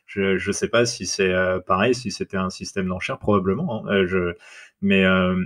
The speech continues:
mais moi je comprends que DuckDuckGo, il, en gros, euh, leur message c'est de dire, bah ouais, mais nous, euh, par exemple, on file des sous à des associations.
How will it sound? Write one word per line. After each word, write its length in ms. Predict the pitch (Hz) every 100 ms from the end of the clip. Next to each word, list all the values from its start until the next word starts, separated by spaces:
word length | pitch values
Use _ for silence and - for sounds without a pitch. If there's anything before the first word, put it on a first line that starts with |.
| -
mais 120 | 101
moi 140 | 107 135
je 120 | 110
comprends 440 | 107 107 - -
que 280 | - 98 90
DuckDuckGo, 600 | 90 95 92 95 107 139
il, 380 | 110 92 90 82
en 140 | 92 95
gros, 300 | 110 127 101
euh, 80 |
leur 180 | 90 87
message 360 | 87 - 123 -
c'est 60 |
de 40 | 87
dire, 140 | 87
bah 120 | -
ouais, 160 | 101 120
mais 140 | 101
nous, 260 | 95 117 113
euh, 180 | 90 85 _ _ _
par 120 | 87
exemple, 260 | 90 104 92
on 60 |
file 400 | 90 - 110 98 92
des 140 | 101
sous 200 | - 117
à 60 | 98
des 160 | 95
associations. 640 | 98 - 90 85 - 151